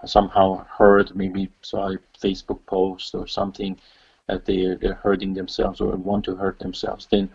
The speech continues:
informing the authorities. You know, it's never too late to save a life, even at the cost of maybe getting that person pissed off at you and maybe just the relationship going to bunkers. But, uh, uh,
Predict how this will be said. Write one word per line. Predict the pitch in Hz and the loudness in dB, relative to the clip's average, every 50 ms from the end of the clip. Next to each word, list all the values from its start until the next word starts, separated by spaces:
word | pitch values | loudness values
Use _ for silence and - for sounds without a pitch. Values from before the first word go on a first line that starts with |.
| - - - - - - _ _ _ | -14 -20 -20 -20 -20 -20 _ _ _
informing | - 104 98 - - - 98 95 95 95 92 90 87 | 6 6 6 6 6 6 8 8 8 6 2 2 2
the | - - | 0 0
authorities. | - - - - - 95 92 92 - - - - - - - - | 0 -2 -4 0 0 0 0 0 -2 -6 -10 -10 -10 -10 -6 -6
You | 95 95 | -4 -4
know, | 95 95 | -4 -4
it's | 92 - - - | -6 -8 -4 -2
never | 101 98 101 95 107 107 107 104 - - - _ _ _ _ _ _ | 0 0 2 6 8 8 8 8 4 -2 -16 _ _ _ _ _ _
too | - - 107 95 | 2 4 4 6
late | 92 92 101 104 101 98 90 - 87 - | 8 10 10 10 10 10 8 2 -6 -8
to | - 101 | -8 -8
save | - - - 104 98 98 95 92 - | -8 0 2 2 2 2 0 0 -4
a | - - | -8 2
life, | - - 50 - - - - - _ - | 4 6 6 6 4 0 -8 -20 _ -8
even | - 104 98 92 98 98 95 95 - - | -6 -6 -4 -2 -2 -4 -4 -4 -4 -6
at | 76 87 | -6 -4
the | - - | -4 -8
cost | - - - 95 95 90 - - - | -6 0 2 2 2 2 -2 -4 -4
of | 90 90 - | -6 -6 -4
maybe | - 92 92 92 - - 92 90 | -6 -6 -6 -6 -6 -8 -10 -4
getting | - 98 92 95 92 - | -4 -4 -2 -2 -4 -6
that | - - - - | -8 -10 -8 -8
person | - - - - - - - | -8 -8 -8 -8 -12 -12 -6
pissed | - 98 92 - - | -6 -6 -4 0 2
off | 95 - - - - | 2 2 2 -2 -4
at | - - - - - - | -12 -14 -14 -16 -10 -10
you | - - - - _ _ _ _ _ _ _ _ _ _ | -10 -10 -10 -14 _ _ _ _ _ _ _ _ _ _
and | 90 92 90 90 | -2 -2 0 0
maybe | 90 90 - - 90 - | 0 -2 -2 -4 -6 -6
just | - - 98 - - - _ | -6 -6 -10 -10 -12 -16 _
the | - 98 | -4 -2
relationship | 92 92 90 90 92 92 90 - - - - - 107 - - - | -2 0 0 2 2 0 0 -2 -6 -8 -8 -6 -6 -6 -6 -6
going | - 104 101 95 95 95 92 90 - _ _ _ _ - | -4 -2 -2 -2 -2 -4 -6 -8 -10 _ _ _ _ -2
to | 113 98 | 2 6
bunkers. | 92 98 95 90 - - - - - - - - _ | 8 8 8 6 2 -6 -16 -16 -16 -18 -20 -6 _
But, | - 95 87 - - - | 2 2 2 0 0 0
uh, | - 90 92 95 90 90 - _ _ _ - - - _ _ _ _ - | 2 2 2 2 0 -4 -8 _ _ _ -20 -20 -20 _ _ _ _ -4
uh, | - 92 90 | -2 -2 -2